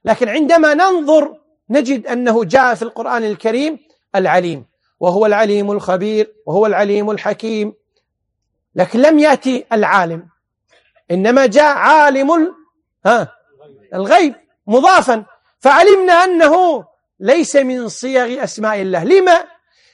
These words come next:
لأن من شرط الصيغة أن يكون واردا دالاً على الأحسن بنفسه بدون إضافة.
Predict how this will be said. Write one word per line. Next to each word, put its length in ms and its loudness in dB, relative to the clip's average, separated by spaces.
لأن 640 0
من 160 -2
شرط 460 0
الصيغة 640 0
أن 220 -2
يكون 340 -2
واردا 520 2
دالاً 680 2
على 200 -2
الأحسن 500 -4
بنفسه 840 -2
بدون 500 0
إضافة. 420 -2